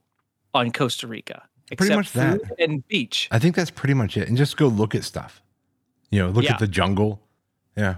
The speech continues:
Speaker 2: I don't know. Yeah, it's, uh, um, I, she
Speaker 1: But it's
Speaker 2: looks like she's having a blast.
Speaker 1: I s-, you showed me some pictures.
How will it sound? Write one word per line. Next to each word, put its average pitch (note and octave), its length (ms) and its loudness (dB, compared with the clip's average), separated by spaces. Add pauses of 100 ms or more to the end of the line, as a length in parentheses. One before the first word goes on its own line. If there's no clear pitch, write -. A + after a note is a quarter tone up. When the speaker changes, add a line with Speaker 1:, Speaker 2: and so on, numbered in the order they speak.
Speaker 2:
I A2+ 60 -6
don't C3 120 2
know. A2 180 0 (200)
Yeah, A2 180 2
it's, - 180 -6
uh, F2+ 360 2 (300)
um, B2+ 180 2
I, B2+ 200 2
she B2 80 -4
Speaker 1:
But B2 100 4
it's A#2+ 120 0
Speaker 2:
looks C#3+ 180 -2
like C#3+ 120 2
she's A#2 140 -4
having A2 200 2
a F#2+ 40 0
blast. E2+ 380 -2 (420)
Speaker 1:
I D#3 40 0
s-, - 200 -4
you F3+ 80 -4
showed A#3+ 240 4
me D4 80 0
some C#3 160 -6
pictures. B2 340 -4